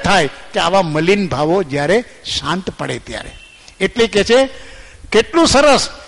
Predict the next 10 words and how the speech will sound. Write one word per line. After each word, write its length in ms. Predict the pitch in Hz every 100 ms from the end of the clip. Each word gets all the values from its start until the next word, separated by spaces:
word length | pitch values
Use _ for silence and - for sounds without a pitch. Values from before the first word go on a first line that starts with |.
| -
કે 80 | 226
આવી 200 | 226 262
શક્યતા 640 | - 226 - 269 277 247
છે, 400 | - 214 147 117
વાત 280 | 151 220 -
તમે 200 | 220 233
કીધી 340 | - 220 233
છે 100 | 214
યથાર્થ 540 | 240 190 180 214 240 -
છે. 280 | 202 165